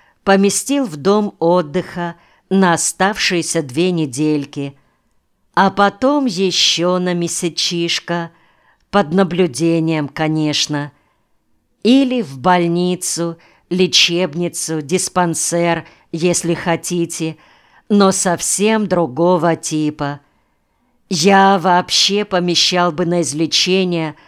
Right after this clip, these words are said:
на полгода – и применял бы совсем иные методы.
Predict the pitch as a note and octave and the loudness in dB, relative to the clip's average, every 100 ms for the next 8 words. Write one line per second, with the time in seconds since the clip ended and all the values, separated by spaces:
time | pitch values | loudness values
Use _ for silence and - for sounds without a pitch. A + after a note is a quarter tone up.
0 | _ - F3+ E3+ - F3+ F#3+ E3+ C3 E3 | _ -2 0 0 0 2 2 0 0 2
1 | E3 D3 D#3+ D3+ - _ _ _ _ _ | 2 0 -4 -6 -12 _ _ _ _ _
2 | G#3 G#3+ A3 G3 G3 G3 A#3+ A#3+ G3+ G3 | 0 2 4 4 4 4 2 0 -2 -2
3 | - F3 D3 - F3+ G#3 A3+ - F3 D3+ | 0 0 0 -2 0 0 0 -2 0 2
4 | E3 E3+ D#3+ D#3 D3+ D3+ D3 D3 C#3+ D3 | 2 2 2 0 0 -2 -4 -6 -4 -8